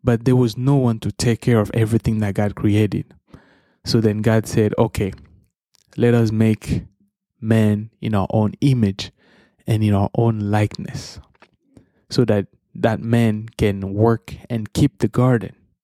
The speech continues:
After the seventh day, God formed the man out of the dust from the earth, and he breathed into his nostril the breath of life,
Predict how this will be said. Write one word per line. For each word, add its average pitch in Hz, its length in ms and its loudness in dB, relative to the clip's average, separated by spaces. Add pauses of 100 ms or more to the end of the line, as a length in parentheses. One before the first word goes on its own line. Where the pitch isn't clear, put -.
(500)
After 117 340 0
the 107 80 -6
seventh 123 400 -2
day, 120 280 0 (600)
God 110 300 0
formed 127 680 0
the 107 80 0
man 110 560 0 (260)
out 113 220 0
of - 160 0
the 95 140 0
dust 107 580 0 (400)
from 104 300 -4
the 101 220 -2
earth, 110 380 2 (320)
and 120 160 0
he 110 60 2
breathed 120 580 2
into 120 280 0
his 107 160 0
nostril 110 480 2
the 101 100 0
breath 110 340 0
of - 240 -6
life, 110 460 0